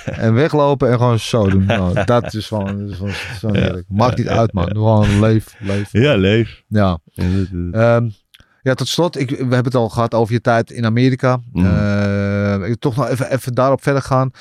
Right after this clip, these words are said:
Speaker 2: Hoe dat is en wat het verschil is in sportbeleving en de
Speaker 1: Mhm.
Speaker 2: professionaliteit ten opzichte van wat je, wat je hier meemaakt. Want volgens mij is het imme-, immens.
Speaker 1: Mhm. Ja, pff, nee, de gym van Glover is super humble, man.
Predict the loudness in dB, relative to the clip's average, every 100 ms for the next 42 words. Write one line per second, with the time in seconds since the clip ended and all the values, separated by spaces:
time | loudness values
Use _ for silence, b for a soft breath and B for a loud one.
0 | B B B 0 0 0 0 0 -2 -2
1 | 0 -2 -2 -4 0 2 2 2 0 0
2 | -2 -8 -4 -4 2 4 4 2 0 0
3 | 0 2 0 0 0 0 0 2 2 2
4 | -2 B B -2 0 0 0 2 2 2
5 | 0 0 2 4 4 4 2 2 0 -2
6 | -4 -4 -2 0 0 -2 -4 -2 0 0
7 | 0 0 0 0 -6 B B B -2 -2
8 | -4 -6 B B B B _ _ -20 B
9 | B B 0 2 2 2 0 -4 -4 0
10 | 2 2 0 -4 -6 0 0 0 -2 0
11 | 0 2 0 -2 -8 -6 -6 -2 0 0
12 | 0 -2 -4 -8